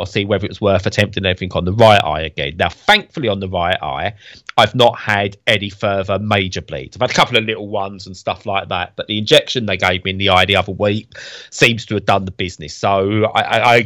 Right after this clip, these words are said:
I get longer parts of good vision before it all, like, if I sit still. If I get up, it all disperses and things go blurry again, but it is improving, so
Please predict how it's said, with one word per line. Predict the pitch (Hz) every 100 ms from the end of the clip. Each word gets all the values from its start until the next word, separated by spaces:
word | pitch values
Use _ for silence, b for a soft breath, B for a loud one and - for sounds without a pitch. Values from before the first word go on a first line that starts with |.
| -
I | 117
get | 110 113
longer | 123 123 127 123 113 107 92 _ _ -
parts | 107 95 - -
of | 95 -
good | 90
vision | - 92 87 87 90
before | 95 - 92 90 87 98 -
it | 117
all, | 117 95 95 104
like, | 101
if | 107
I |
sit | 95 104 -
still. | - 92 78 - _ _ _
If | 123
I | 131
get | 135 143
up, | 117 -
it | -
all | 101
disperses | - - 101 98 92 95 92 95
and | 90 87 95
things | - 95 87
go | - 87
blurry | 101 95 87 76
again, | 78 76 80 90
but | 120 110
it | 117
is | 139 107
improving, | 101 90 117 98 87 80
so | 90